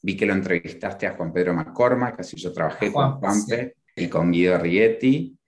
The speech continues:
Speaker 1: De ahí me fui al lado del anunciante, así que pasé por medio, agencia y anunciante.
Speaker 2: Hiciste la cadena, muy bien.
Speaker 1: Sí, hice la cadena completa y ahora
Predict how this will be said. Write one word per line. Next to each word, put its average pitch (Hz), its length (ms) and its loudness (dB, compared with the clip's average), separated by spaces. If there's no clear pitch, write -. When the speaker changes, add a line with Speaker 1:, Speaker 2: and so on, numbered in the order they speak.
Speaker 1:
De 95 240 0
ahí 107 560 2
me 98 200 0
fui 113 240 2
al 107 120 6
lado 110 180 6
del 107 100 4
anunciante, 107 840 0
así 98 200 -6
que 98 60 -8
pasé 95 260 -4
por 92 260 -2
medio, 113 480 2
agencia 101 600 -4
y 95 60 0
anunciante. 107 1000 -2
Speaker 2:
Hiciste 147 320 -2
la 143 140 2
cadena, 127 520 0
muy 151 220 -4
bien. 156 260 -4
Speaker 1:
Sí, 120 400 4
hice 127 240 0
la 135 120 2
cadena 117 300 0
completa 117 580 -2
y 113 100 0
ahora 104 380 0